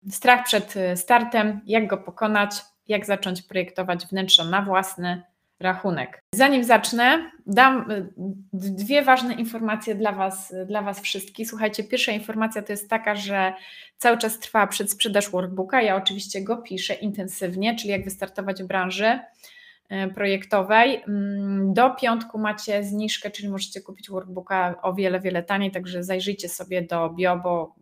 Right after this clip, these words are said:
po co ku-, płacić więcej, jak można zapłacić mniej, więc przedsprzedaż trwa. I uwaga, piątego kwietnia startuje bezpłatne wyzwanie dla projektantów wnętrz, tak żeby Was rozgrzać przed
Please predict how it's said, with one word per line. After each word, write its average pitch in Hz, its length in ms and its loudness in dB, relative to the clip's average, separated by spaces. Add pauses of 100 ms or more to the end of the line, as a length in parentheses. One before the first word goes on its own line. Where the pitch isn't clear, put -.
(380)
po 185 60 -12
co 170 280 -12
ku-, - 120 -20
płacić 175 460 -8
więcej, 180 260 -6
jak - 60 -18
można 165 420 -10
zapłacić 170 480 -12
mniej, 247 240 2 (380)
więc 190 180 0
przedsprzedaż 202 680 0
trwa. 294 420 6 (440)
I 262 140 6
uwaga, 214 600 6
piątego 226 500 0
kwietnia 214 500 0
startuje 226 480 0
bezpłatne 214 600 -2
wyzwanie 196 580 -2
dla 196 220 2
projektantów 196 680 -4
wnętrz, 214 300 2
tak 208 160 -2
żeby 190 260 -2
Was 190 240 0
rozgrzać 220 640 2 (280)
przed 233 360 0